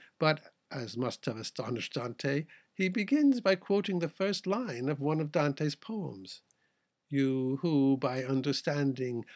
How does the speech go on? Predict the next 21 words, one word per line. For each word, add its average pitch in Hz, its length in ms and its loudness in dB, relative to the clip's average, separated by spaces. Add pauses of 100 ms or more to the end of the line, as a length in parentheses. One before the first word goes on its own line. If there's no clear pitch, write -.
(120)
move 143 420 4
the 131 160 -2
third 151 420 0
heaven." 110 420 -6 (480)
It's - 160 -2
appropriate 170 640 2
because 135 380 -2
here 165 180 2
they 143 180 4
are 147 280 2
at 139 220 2
the 143 120 -2
third 123 320 -2
heaven, 156 420 -2 (120)
but 151 180 2
there's 151 180 2
something 208 340 -6
a 208 60 -2
little 185 280 0
amiss 180 400 0
here. 110 240 -12